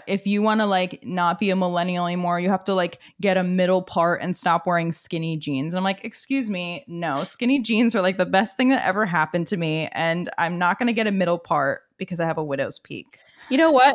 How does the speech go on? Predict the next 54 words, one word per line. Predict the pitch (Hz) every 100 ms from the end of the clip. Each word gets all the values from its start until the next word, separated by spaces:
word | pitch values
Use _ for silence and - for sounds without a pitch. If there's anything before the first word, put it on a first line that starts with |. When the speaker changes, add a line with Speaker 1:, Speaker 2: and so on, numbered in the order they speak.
| -
Speaker 2:
I | 220
think | 277 262
Gen | 220 214 214
Z's | 196 185
great. | 185 170 160 147
I |
think | 175 196
they're | 202
probably | 196 175 185
gonna | 175
Speaker 1:
They | 349
Speaker 2:
save | 311 -
Speaker 1:
are. | -
Speaker 2:
the | -
Speaker 1:
No, | 233
Speaker 2:
world. | 220 208
Speaker 1:
they | 226
are. | 123 135
They | 185 214
are. | 170 - - - - - 185
Speaker 2:
But, | 208 185 180
um, | 185 170 165 160
I | - 214
don't, | 202 185 - -
I | 220
don't | 202
need | 185 226
Speaker 1:
But |
I | 262
Speaker 2:
to |
Speaker 1:
don't | 254
wanna | 240
be | 220 185
like | 156 -
them. | 95
Speaker 2:
Yeah, | 208 180 165
Speaker 1:
<laughs> |
Speaker 2:
I, | 226 240 254
I'm | 269 269
just | 294
like, | 349 262 254
I'm | 294
okay. | 262 208 180 180 202
Like, | 202 196 190 -
you, | 240
you | 240 226
can | 254
call | 240 202
me | 170
old, | 175 175 175
you | 180
can |
call | 190 175
me | 175